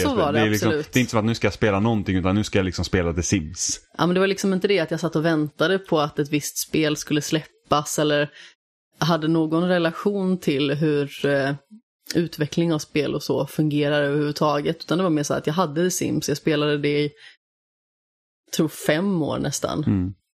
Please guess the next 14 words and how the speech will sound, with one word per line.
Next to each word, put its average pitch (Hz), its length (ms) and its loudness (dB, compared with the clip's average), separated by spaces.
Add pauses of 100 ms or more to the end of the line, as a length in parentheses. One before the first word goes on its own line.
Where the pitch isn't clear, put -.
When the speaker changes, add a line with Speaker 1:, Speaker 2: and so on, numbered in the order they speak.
(520)
Speaker 1:
Och - 140 -2
sen 147 240 0
så 143 440 0
naturligtvis 147 640 -2
så 143 460 -2 (160)
spelade 147 380 0
jag 143 160 -2
Super 151 200 -4
Smash - 360 -4
Bros 143 420 -4
Melee 143 500 0 (380)
ganska 160 360 0
så - 120 -2
länge. 147 460 0